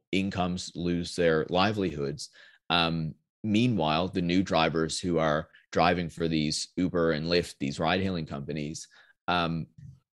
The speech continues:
initially, yeah, they do make a bit of money because Uber and Lyft are losing so much money and, and incentivizing it so much to make it look really good.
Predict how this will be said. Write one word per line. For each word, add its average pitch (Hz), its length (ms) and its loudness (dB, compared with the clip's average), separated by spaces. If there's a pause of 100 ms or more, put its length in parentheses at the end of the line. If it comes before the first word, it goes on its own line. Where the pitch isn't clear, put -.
initially, 104 680 4
yeah, 120 220 6
they 95 140 4
do 123 160 2
make 104 220 2
a 90 40 0
bit 82 200 2
of 73 60 0
money 71 260 -2
because 80 540 -4
Uber 98 340 4
and 92 160 0
Lyft 101 220 2
are 85 80 4
losing 87 320 0
so 98 240 2
much 95 240 0
money 87 280 0
and, 78 220 -4
and 85 180 -2
incentivizing 87 680 0
it - 80 -4
so 82 180 0
much 78 280 -2
to 92 60 -6
make 82 240 2
it - 120 -6
look 87 180 -2
really 78 200 0
good. 107 380 6